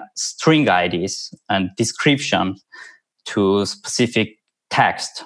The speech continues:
So I can communicate with the translators if there is any specific information that they need to take into the consideration when translating, and also be able to use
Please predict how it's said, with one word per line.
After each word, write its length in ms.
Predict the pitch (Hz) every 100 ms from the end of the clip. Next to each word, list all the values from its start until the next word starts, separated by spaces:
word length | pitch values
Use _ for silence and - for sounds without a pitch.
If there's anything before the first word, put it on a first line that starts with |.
| -
So 180 | - 98
I 140 | 95
can 240 | 92 107 101
communicate 540 | 107 104 101 110 107
with 120 | 107
the 120 | 101 95
translators 920 | - 123 - 117 113 - 131 139 - - - - -
if 220 | 104 - - - 104
there 180 | 101 98
is 180 | 98 -
any 260 | 110 107 101
specific 640 | - - 104 - 113 110 -
information 640 | 107 117 107 98 - 113
that 200 | 92 90 98
they 140 | 95
need 240 | 98 98
to 100 | -
take 260 | 95 101 90
into 160 | 92 92
the 80 | 92
consideration 880 | - 92 101 82 101 95 92 98 92
when 180 | 95 -
translating, 800 | 110 101 127 135 147 180 214 - - - - - _ -
and 400 | 123 127 123 120 -
also 340 | 123 135 - 120
be 220 | 104 107
able 560 | 110 110 107 107 101 -
to 420 | - 98 95 92 - _ _ - _ _ -
use 320 | 120 110 107